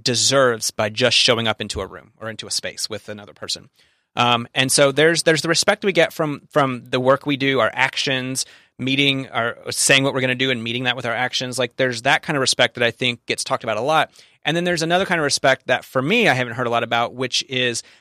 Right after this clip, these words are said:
the fact that I've shown up means the fact that I have, um, the fact that I have, that I'm a human being, that I have a soul, that I have,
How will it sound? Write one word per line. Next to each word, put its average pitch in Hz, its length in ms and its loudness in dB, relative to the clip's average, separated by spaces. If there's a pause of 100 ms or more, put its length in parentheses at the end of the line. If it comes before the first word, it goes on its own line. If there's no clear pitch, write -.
(100)
the 131 80 0
fact 170 240 2
that 165 80 4
I've 131 120 4
shown 147 360 2
up 143 260 2
means 127 400 -2
the 127 80 -4
fact 135 220 0
that 135 80 4
I 127 80 8
have, 120 420 0 (100)
um, 104 380 -6
the 113 80 -8
fact 139 160 2
that 127 80 2
I 120 40 4
have, 117 300 -4 (600)
that 117 60 -2
I'm 107 60 -6
a 104 40 -8
human 156 240 -2
being, 131 460 0
that 110 100 -4
I 101 60 -2
have 101 340 -10
a 107 40 -14
soul, 143 460 2
that 113 140 -4
I 113 180 -2
have, 104 480 -8